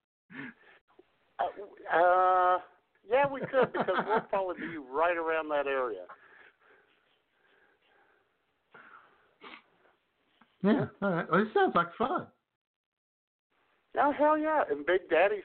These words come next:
Speaker 1: paying for everything. He's even gonna check with, uh, our two be-, beer distributors to get a banner made.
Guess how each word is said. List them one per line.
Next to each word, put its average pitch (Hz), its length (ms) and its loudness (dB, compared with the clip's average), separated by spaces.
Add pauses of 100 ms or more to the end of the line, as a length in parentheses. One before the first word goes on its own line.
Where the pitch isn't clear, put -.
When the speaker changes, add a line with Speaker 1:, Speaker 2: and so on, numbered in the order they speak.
Speaker 1:
paying 190 300 -2
for 170 100 -4
everything. 170 520 -4
He's 151 220 -8
even 165 200 -12
gonna 151 220 -8 (120)
check 160 260 -2
with, 143 160 0 (100)
uh, 139 240 2 (1200)
our 131 120 0
two 190 340 -4
be-, 143 140 -4 (220)
beer 214 220 2
distributors 123 880 -2
to 139 60 -20
get 156 160 -4
a 156 40 -14
banner 190 360 -2
made. 101 300 -12